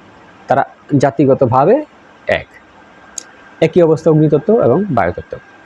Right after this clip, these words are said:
এখন এক তত্ত্বের মানুষ আরেক তত্ত্বের মানুষকে কীভাবে কন্ট্রোল করবে,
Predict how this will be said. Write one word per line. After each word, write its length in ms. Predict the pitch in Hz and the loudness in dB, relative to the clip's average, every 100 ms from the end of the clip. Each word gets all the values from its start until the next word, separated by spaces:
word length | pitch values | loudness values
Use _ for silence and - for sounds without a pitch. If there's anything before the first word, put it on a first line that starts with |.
| - | -4
এখন 300 | 143 143 131 - - - - - | -2 -2 -4 -10 -20 -20 -20 -4
এক 160 | 185 190 - | -4 -2 -2
তত্ত্বের 320 | 208 - 208 | -2 0 0
মানুষ 240 | 202 190 - | 2 0 0
আরেক 160 | 139 - | -2 -2
তত্ত্বের 340 | 143 - 147 | -6 -4 -2
মানুষকে 340 | 120 110 - - | 0 -2 -2 -4
কীভাবে 300 | - 98 80 | 0 0 0
কন্ট্রোল 320 | 95 82 85 | -4 -4 -4
করবে, 220 | 82 80 | -4 -6